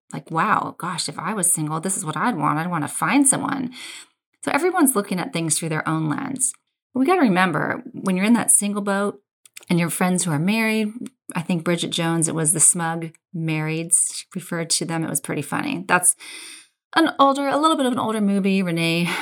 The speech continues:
Zellweger classic, hilarious. Books were great. A-, anyhow, I can see where the smugged marrieds comes from. The Facebook postings of happy couples. Just remember these friends of yours or acquaintances who are pressuring you or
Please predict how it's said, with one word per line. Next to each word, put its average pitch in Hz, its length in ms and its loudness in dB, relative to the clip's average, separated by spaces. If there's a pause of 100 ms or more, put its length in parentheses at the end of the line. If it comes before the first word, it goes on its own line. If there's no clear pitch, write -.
Zellweger 170 600 2
classic, 151 720 0
hilarious. - 580 -2
Books 185 420 -2
were 175 60 -2
great. 165 400 -2 (520)
A-, - 140 -8 (320)
anyhow, 196 600 0
I 180 100 0
can 185 180 -2
see 226 320 2
where 180 400 -2
the 170 120 -2
smugged 170 440 -2
marrieds 160 460 -2
comes 165 340 -2
from. 160 400 -2 (640)
The 220 80 2
Facebook 175 480 -2
postings 160 520 -2
of 160 60 -4
happy 151 260 -4
couples. - 520 -4
Just - 280 0
remember 185 380 0
these 165 340 0 (280)
friends 202 340 2
of 180 80 0
yours 170 440 2
or 156 200 -2
acquaintances 170 840 0
who 160 160 -2
are - 300 -2
pressuring 175 580 -4
you 165 180 -6
or 151 280 -6